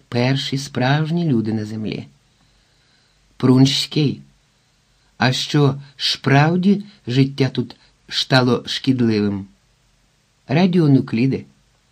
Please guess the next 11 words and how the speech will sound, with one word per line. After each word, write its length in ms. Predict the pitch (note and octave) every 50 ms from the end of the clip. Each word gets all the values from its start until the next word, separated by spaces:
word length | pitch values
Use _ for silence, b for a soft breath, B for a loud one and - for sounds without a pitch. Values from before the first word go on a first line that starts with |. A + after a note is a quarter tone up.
| b b b b b b b b
Вважається, 520 | - G#2+ B2 B2+ C3+ D3+ D3+ C#3+ C#3+ - C3+
що 180 | C3+ - -
їхня 360 | B2 B2+ C3+ C3+ - C3+ B2
норма 340 | A#2+ A#2 A#2+ B2+ C#3 D3 D3+
тут 300 | D3+ D3+ C3 B2 - -
неприпустима. 840 | B2+ C3 C3+ C3+ C3+ C3+ C3+ C#3 B2 - - - - G2 G#2 A2 G#2+ G2+ - _ _ _ _ _ _ _ _ _ _ _ _ _ _ _ _ _ _
Але 260 | - B2 C#3 D3+ D3+
це 180 | D3+ - E3
тільки 360 | C#3 - F3 D#3 C#3+ - - C#3+
половина 560 | C#3 D#3 D#3 D#3 C#3+ A#2+ A#2 C3 C#3 E3+ F3+
правди. 500 | F3 - D#3 B2+ G#2+ G#2 - G2 G2+